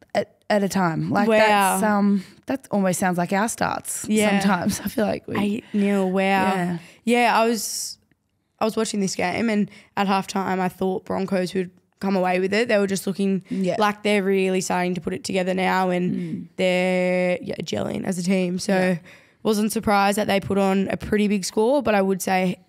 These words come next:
Speaker 2: that was more than what I expected.
Speaker 1: Yeah.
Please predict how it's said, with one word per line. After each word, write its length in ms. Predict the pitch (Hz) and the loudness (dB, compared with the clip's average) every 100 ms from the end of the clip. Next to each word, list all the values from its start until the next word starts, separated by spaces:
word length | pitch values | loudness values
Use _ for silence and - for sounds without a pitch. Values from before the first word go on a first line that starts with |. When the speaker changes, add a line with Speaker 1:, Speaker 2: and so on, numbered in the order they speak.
| _ _ _ _ _ _ _ _ _ _ - | _ _ _ _ _ _ _ _ _ _ -4
Speaker 2:
that 140 | 190 | -2
was 160 | 175 180 | -2 -2
more 180 | 185 180 | -2 0
than 140 | 180 | -2
what 120 | 180 | -2
I 40 | - | -4
expected. 800 | - - - - - 240 196 175 | -6 -8 -8 -6 -6 -4 -4 -4
Speaker 1:
Yeah. 160 | 156 | -6